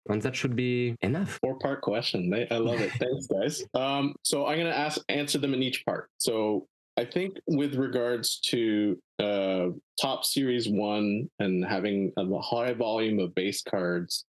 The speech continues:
Speaker 2: uh, with hits, I think that's a historical thing with once, once inserts, premium inserts started to enter in the card packaging market, the, the actual, what you could buy retail or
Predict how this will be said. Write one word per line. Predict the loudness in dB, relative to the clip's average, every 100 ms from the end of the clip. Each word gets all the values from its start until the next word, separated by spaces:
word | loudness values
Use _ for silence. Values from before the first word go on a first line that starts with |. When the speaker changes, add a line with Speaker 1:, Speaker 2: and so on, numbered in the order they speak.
| -4
Speaker 2:
uh, | 0 0 0
with | 0 0 -2 -2
hits, | -4 -2 -4 -2 -4
I |
think | 0 0
that's | 0 -2
a | -2
historical | -2 -2 -2 0 0 -2 -4 -2
thing | -2 0 -2 -4 _
with | -2 0 0
once, | 0 0 0 -2 -4
once | -2 0 0 -2 -2 -2
inserts, | -2 0 0 0 -2 -2 -2 -2 -6 _ -10
premium | -2 0 2 0 -2 -2
inserts | -2 0 0 -2
started | -2 0 0 -2
to | -2
enter | -2 -2 -2 -2
in | 0 0 2
the | 0
card | -2 -2 0 -2 -4 _ _ _ -4
packaging | -4 -2 -2 0 2
market, | 0 -2 -6 -2
the, | -2 0
the | 0
actual, | -2 -4 -2 0 0 0
what | 0 0 0
you | -2
could | -2 -2
buy | -2 0
retail | 2 0 0 -2 0
or | -2